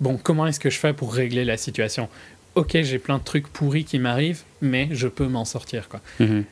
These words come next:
Speaker 1: Et je trouve ça, je trouve ça tellement positif comme livre, tu vois. Je trouve que c'est une bonne manière de penser, euh, à la vie, quoi.
Speaker 2: Oui.
Speaker 1: Et, euh, c'est ça que je trouve qui me manque.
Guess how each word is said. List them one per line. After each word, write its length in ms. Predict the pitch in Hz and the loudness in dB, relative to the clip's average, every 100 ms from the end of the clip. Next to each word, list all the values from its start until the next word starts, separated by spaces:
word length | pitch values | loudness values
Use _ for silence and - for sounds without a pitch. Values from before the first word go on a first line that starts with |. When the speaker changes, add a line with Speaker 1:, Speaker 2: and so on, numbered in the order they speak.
| - | -2
Speaker 1:
Et 60 | |
je 80 | 123 | -2
trouve 160 | - 135 | 0 0
ça, 260 | - 143 147 - - - - | 2 0 -2 -16 -20 -20 -8
je 80 | - | -2
trouve 140 | 147 | 0
ça 120 | 170 | 0
tellement 260 | 160 175 180 | 2 2 0
positif 580 | - 170 147 151 160 - | 2 0 0 0 -2 -2
comme 180 | 123 117 | -2 0
livre, 300 | 120 113 - | -2 -2 -4
tu 100 | 127 | -4
vois. 120 | 110 - | -4 -6
Je 120 | - - | -12 -4
trouve 160 | 131 | -4
que 300 | - 135 127 | 0 2 2
c'est 160 | 127 147 | 2 2
une 140 | 147 | 4
bonne 180 | 151 160 | 2 2
manière 320 | 147 147 147 | 0 2 0
de 140 | 135 117 | 0 0
penser, 500 | 127 113 - 131 120 | 0 -2 0 0 0
euh, 200 | 110 107 | 0 0
à 100 | 117 | 0
la 140 | 110 | 2
vie, 160 | 113 120 | 0 -2
quoi. 220 | 113 98 - - - - - - - - - - | -4 -8 -8 -20 -20 -20 -20 -20 -20 -20 -20 2
Speaker 2:
Oui. 140 | 147 | 4
Speaker 1:
Et, 160 | 131 110 107 | 4 2 0
euh, 280 | 104 101 104 135 - - - - - - - - - - - | -2 -2 -4 -6 -12 -20 -20 -20 -20 -20 -20 -10 -10 -10 -8
c'est 200 | - - | 2 2
ça 180 | 127 147 | 4 4
que 80 | 120 | 2
je 80 | 113 | -2
trouve 260 | - 120 | 0 -2
qui 140 | - 127 | 0 0
me 80 | |
manque. 240 | 123 123 | 2 0